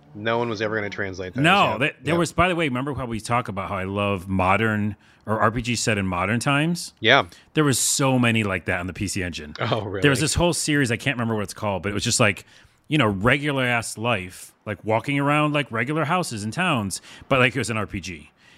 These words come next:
Speaker 2: And it was like one of the most successful R P Gs on P C Engine, and I would never get it.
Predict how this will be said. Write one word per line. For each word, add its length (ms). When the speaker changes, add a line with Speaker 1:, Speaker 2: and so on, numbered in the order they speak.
Speaker 2:
And 400
it 100
was 140
like 120
one 100
of 60
the 60
most 200
successful 480
R 100
P 120
Gs 240
on 180
P 160
C 220
Engine, 320
and 140
I 40
would 180
never 300
get 200
it. 140